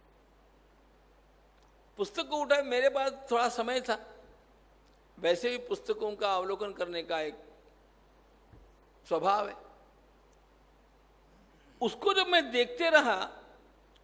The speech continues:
तो अचानक एक पैराग्राफ के ऊपर मेरा ध्यान विशेष आकृष्ट हो गया, जहां पर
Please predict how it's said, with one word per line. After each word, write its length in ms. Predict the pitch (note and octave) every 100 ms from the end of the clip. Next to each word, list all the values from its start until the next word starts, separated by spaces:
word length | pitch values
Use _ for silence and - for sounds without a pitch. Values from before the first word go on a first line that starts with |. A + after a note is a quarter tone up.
| _ _ _ _ -
तो 60 |
अचानक 720 | - G#3 G#3+ C4+ D#4+ F4+ -
एक 200 | D#4 C#4+ - - - - -
पैराग्राफ 520 | A3+ A#3 B3+ D#4+ -
के 60 |
ऊपर 220 | B3+ B3 A#3+
मेरा 260 | A3+ A#3+
ध्यान 500 | G#3 F#3 G#3 A#3 A3+ - - F#3+
विशेष 420 | G#3+ A3+ E4 D#4+
आकृष्ट 400 | C4+ - B3+ -
हो 120 | G#3
गया, 240 | G3 A3 B3
जहां 340 | - F#3+ F#3+
पर 480 | - B3 B3+ -